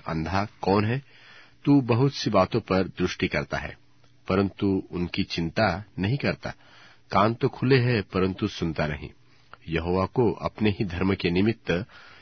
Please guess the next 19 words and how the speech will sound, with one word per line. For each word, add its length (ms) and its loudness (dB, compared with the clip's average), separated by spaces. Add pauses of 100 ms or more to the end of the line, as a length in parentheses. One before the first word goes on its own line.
(160)
यह 400 4
भाया 460 0 (440)
कि 80 2
वह 220 4 (440)
व्यवस्था 500 4
की 400 0
बढ़ाई 540 2 (260)
अधिक 320 -2
करे, 260 -4 (560)
परंतु 300 2
ये 240 4
लोग 320 2 (180)
लूट 240 2
गए 260 -2
हैं। 180 -8 (400)
ये 360 2
सब 260 -4
के 140 -2
सब 380 -2